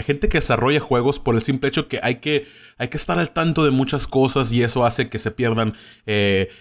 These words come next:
muchos aspectos del juego, muchas cosas que pudieron haber estado y que no están, eh, obviamente las gráficas, etcétera, etcétera.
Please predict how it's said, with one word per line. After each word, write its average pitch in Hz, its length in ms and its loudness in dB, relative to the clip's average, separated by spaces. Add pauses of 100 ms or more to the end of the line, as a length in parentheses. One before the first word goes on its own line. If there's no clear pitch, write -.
(140)
muchos 131 420 0
aspectos 127 520 -4
del 110 100 0
juego, 139 500 0
muchas 123 260 -2
cosas 123 220 -6
que 123 100 -4
pudieron 120 220 -2
haber 117 120 0
estado 113 280 0
y 110 60 2
que 113 100 -6
no 104 140 -2
están, 139 720 0 (260)
eh, 92 180 -4
obviamente 113 500 0
las - 200 -14
gráficas, 135 580 -2
etcétera, 113 560 -4
etcétera. 107 960 -6